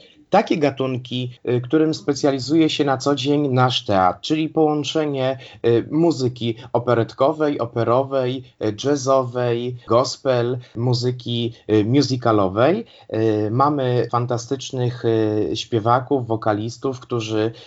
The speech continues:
każdy z nich specjalizuje się w danym gatunku, y, muzyki, y, i dlatego też nasza płyta,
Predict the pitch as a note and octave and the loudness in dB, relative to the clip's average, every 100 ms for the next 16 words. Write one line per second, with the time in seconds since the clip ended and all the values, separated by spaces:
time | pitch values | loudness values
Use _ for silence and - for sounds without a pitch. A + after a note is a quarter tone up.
0 | - B2 C#3 C3+ A#2+ B2 C3 - C3 B2 | -2 0 0 -4 -6 -6 -6 -6 -6 -2
1 | B2+ A#2 A2+ B2+ B2 A#2 - A#2 A2+ A#2 | -2 -2 -4 -4 -4 -2 -2 0 2 0
2 | G2+ G#2 A#2+ A#2 F#2+ F#2 G2 G2+ A2 A#2 | -2 0 0 0 -2 -4 -4 -2 -2 -2
3 | A2+ G2+ G2+ - - - G#2 G2 F2+ B2+ | -2 -2 -2 -4 -20 -6 -4 -4 -2 0
4 | B2 G2+ F#2+ - D#3+ G3 - - A2+ A#2+ | 0 -2 -4 -4 -4 -4 -10 -6 -2 0
5 | D#3+ D3+ C3+ C3+ C3+ B2+ B2+ B2 A#2+ A#2+ | 0 0 0 -4 -4 -2 -4 -4 -4 -4
6 | A2+ A#2+ B2+ C3+ C#3 | -4 -4 -2 2 0